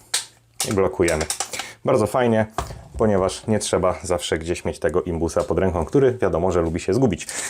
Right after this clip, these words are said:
W zestawie jeszcze dodatkowy mamy brzeszczot. Ja niedawno testowałem brzeszczoty,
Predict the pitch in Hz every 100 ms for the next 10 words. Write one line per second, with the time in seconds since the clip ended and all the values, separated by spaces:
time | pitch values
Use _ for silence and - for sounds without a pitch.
0 | - 131 156 139 110 107 - 90 87 -
1 | 92 87 82 82 82 107 98 95 - -
2 | - - - - - - - 143 123 101
3 | 101 92 98 - 98 101 90 110 - 113
4 | 98 92